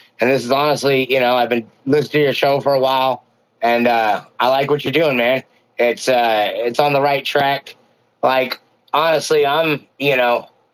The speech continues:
I'm just a simple person, you know, I, I, I, a cons-,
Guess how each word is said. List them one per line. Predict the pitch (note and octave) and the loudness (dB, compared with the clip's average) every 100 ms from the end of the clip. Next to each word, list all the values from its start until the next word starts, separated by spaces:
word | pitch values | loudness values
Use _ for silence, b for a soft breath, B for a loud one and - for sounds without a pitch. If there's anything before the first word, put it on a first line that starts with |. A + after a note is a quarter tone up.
| _ _ _ _ _ _ _ _ | _ _ _ _ _ _ _ _
I'm | B2+ D3 | 0 0
just | D3 | 0
a | C#3+ | -2
simple | - D#3+ C#3+ C#3 | 0 0 0 0
person, | D3 C#3+ C3+ C#3+ C#3 | 0 0 0 0 0
you | C3+ | 2
know, | C3+ | 2
I, | C3+ | 0
I, | C3+ C3 | 0 0
I, | C3+ C3 B2 C3 A#2+ B2 | 2 0 0 0 0 -2
a | |
cons-, | C3 A2+ - | -4 -8 -12